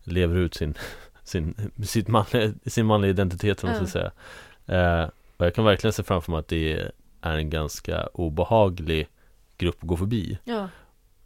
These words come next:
Speaker 1: Och för mig, jag vet ju att Anthony Crawford som jag skejtar mycket med och Fred Jagner och Martin Karlsson och alla är hur fina s-, personer som helst
Speaker 2: Mm.
Speaker 1: och som är jättegärna välkomna folk in och är liksom inkluderande i sitt sätt, men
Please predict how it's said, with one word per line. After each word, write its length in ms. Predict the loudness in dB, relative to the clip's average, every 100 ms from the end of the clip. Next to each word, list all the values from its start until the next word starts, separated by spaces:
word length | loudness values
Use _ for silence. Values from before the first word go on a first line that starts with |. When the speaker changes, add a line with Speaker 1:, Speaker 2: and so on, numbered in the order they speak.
| _ _
Speaker 1:
Och 160 | -2 0
för 160 | 2
mig, 240 | 6 6 6
jag 120 | 6
vet 280 | 6 2 -2
ju 160 | -6 -6
att 520 | -2 -2 -2 -12 -14 -20 _ _
Anthony 380 | 0 0 0 0
Crawford 340 | 2 2 2
som 100 | 0
jag 80 | -2
skejtar 320 | -2 -2 0
mycket 300 | -2 -2 -2
med 300 | 0 0 0
och 180 | 0 -2
Fred 200 | 0 0
Jagner 560 | 2 2 0 0 0 -2
och 100 | -2
Martin 320 | -2 -4 -2
Karlsson 380 | 0 0 0 -2
och 60 |
alla 280 | 0 0 -2 -4 -16 -8
är 160 | -2 2
hur 160 | 4 4
fina 360 | 2 2 0 -4
s-, 160 | -12 -10 -6
personer 240 | -2 -2
som 160 | -2 2
helst 440 | 2 2 0 -4 -4
Speaker 2:
Mm. 40 | -6
Speaker 1:
och 80 |
som 280 | -2 -2 -2 -6 -16 -20 -20 -20 -8
är 420 | -2 0 0 -4 -12 -20 -20 _ _ -20 _ -4
jättegärna 440 | 0 4 6 6 6
välkomna 340 | 2 0 -4
folk 240 | -4 -4 -4
in 180 | -4
och 100 | -4 -2
är 160 | -2
liksom 300 | -4 -6 -6
inkluderande 440 | -6 -4 -2 -2 -4
i 40 |
sitt 180 | -8 -4
sätt, 300 | -2 -2 -4
men 320 | -2 -2